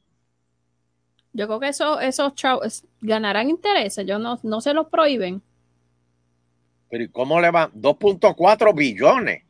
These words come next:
Speaker 2: que le prohíben los inter-, eh, ¿tú te imaginas el banco que tiene esos chavos ahora? Se le debe estar haciendo la boca agua a, a, al teller que cogió ese, ese depósito, esa hojita de depósito.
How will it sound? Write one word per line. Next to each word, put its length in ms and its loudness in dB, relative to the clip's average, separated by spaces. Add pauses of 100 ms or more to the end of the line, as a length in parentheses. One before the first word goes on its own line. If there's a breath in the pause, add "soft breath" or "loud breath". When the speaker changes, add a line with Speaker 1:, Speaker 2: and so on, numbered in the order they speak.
(480)
Speaker 2:
que 160 0
le 240 2
prohíben 440 4
los 140 4
inter-, 280 0 (160 soft breath)
eh, 300 -4 (500)
¿tú 140 0
te 100 4
imaginas 380 2
el 60 2
banco 340 0
que 100 0
tiene 200 -2
esos 200 -4
chavos 280 4
ahora? 440 2 (1120)
Se 140 -4
le 100 0
debe 220 2
estar 220 2
haciendo 360 2
la 100 6
boca 440 4
agua 480 0
a, 60 -12
a, 200 -8 (100)
al 200 0
teller 340 4
que 140 0
cogió 320 0
ese, 340 -2 (120)
ese 240 -2
depósito, 540 0 (200 soft breath)
esa 260 0
hojita 340 4
de 140 4
depósito. 720 -4